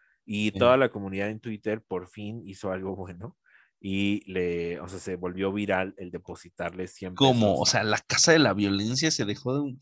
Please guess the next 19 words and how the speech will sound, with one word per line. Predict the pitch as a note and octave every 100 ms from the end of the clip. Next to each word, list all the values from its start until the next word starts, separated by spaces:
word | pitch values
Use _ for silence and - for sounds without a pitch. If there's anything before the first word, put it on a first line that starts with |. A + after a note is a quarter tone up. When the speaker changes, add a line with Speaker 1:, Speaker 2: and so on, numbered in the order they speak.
| -
Speaker 2:
comportar | G#2 G2 F2+ - G3 A3
como | A3+ F#3
la | F#2 F#2+
casa | A#2 A#2+
de | D#3
la | - -
violencia? | G2 G2 G2 G#3+ - - G4+ -
Speaker 1:
<laughs> | - -
Se | - A#2+
unió, | A2+ A2+ A2+ B2
amigo, | C3+ A#2 G2+ G2
lo | F2+ F2
que | F#2
hace | G2 A2+
la | A2
Speaker 2:
Guau. | A#2 B2+ -
Speaker 1:
jotería. | G#2+ F2 E2+ - _ -
Speaker 2:
Impresionante. | G#2+ A2 G2 - G#2+ G2+ G#2+ A2+ A#2 A2 G2 -
Speaker 1:
<laughs> | _